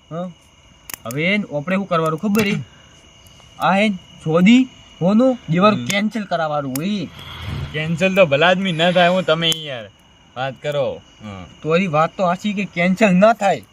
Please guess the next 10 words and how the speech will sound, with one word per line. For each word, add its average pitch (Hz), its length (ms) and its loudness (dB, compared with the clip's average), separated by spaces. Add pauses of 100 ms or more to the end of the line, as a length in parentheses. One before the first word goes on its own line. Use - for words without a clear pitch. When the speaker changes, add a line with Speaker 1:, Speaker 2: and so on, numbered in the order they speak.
(640)
Speaker 2:
હા. 117 240 -12 (420)
Speaker 1:
પણ 143 220 -4
આપણે 160 260 2
હવે 175 100 4
શું 196 120 -2
કરવાનું 156 340 2
ખબર 190 240 0
હે? 180 120 -2 (340)
તમે 156 220 0
આ 127 360 -2